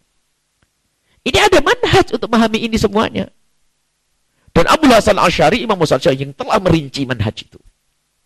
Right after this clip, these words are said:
Sehingga waktu kelompok dari baru-baru itu, Hizbut Tahrir dan sebagainya.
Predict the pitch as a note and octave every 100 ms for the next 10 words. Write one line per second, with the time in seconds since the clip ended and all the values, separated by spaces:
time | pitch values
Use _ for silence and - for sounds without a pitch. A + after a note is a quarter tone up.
0 | _ _ _ _ _ _ _ _ _ _
1 | _ _ - A#2 C#3+ A#3 F3+ - E3+ D3+
2 | - _ _ _ _ _ _ _ _ _
3 | - C#3+ D#3+ C#3 C#3 C3+ B2+ B2 A2 G#2+
4 | E2+ A2+ C3 C#3+ C3+ C3 B2 G#2+ A2 G#2+
5 | G#2+ G#2 A2 G2+ F#2+ - F2+ F#2 E2+ F2